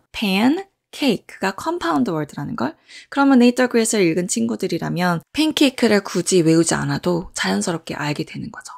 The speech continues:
어, "아, 이런 단어가 컴파운드 월드구나." 이런 식으로. 저는 이런 식으로 진행하는 게 가장 베스트이지 않을까라는 생각이 듭니다.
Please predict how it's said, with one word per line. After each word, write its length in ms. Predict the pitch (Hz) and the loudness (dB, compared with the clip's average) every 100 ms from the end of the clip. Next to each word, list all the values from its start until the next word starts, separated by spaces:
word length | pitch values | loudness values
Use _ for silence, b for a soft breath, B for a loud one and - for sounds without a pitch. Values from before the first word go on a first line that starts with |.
| _ | _
어, 100 | 160 - B | -18 -18 B
"아, 140 | - 226 | -6 -2
이런 340 | 202 277 311 | 0 0 0
단어가 500 | 294 247 226 233 233 - - | 0 0 2 0 -2 -8 -8
컴파운드 420 | - 302 311 285 | -6 -4 -2 -2
월드구나." 480 | 208 175 - 165 180 - | -2 -8 -8 -8 -8 -12
이런 180 | - 160 | -16 -14
식으로. 200 | - - - | -14 -16 -8
저는 320 | 208 202 202 | -4 -2 2
이런 240 | 220 311 | 2 2
식으로 260 | 349 330 302 | -2 -4 -4
진행하는 460 | - 208 208 214 214 | -4 -2 -2 -2 -4
게 80 | |
가장 300 | 208 202 190 | -6 -6 -8
베스트이지 640 | 208 190 - - 214 196 185 | -6 -8 -8 -8 -2 -2 -2
않을까라는 960 | 147 175 - 156 165 175 170 - 165 170 | -6 -6 -4 0 2 2 -4 -8 -6 -2
생각이 560 | 254 277 285 285 277 | 0 0 0 -2 -4
듭니다. 600 | 254 170 160 151 160 165 | -6 -6 -6 -6 -12 -14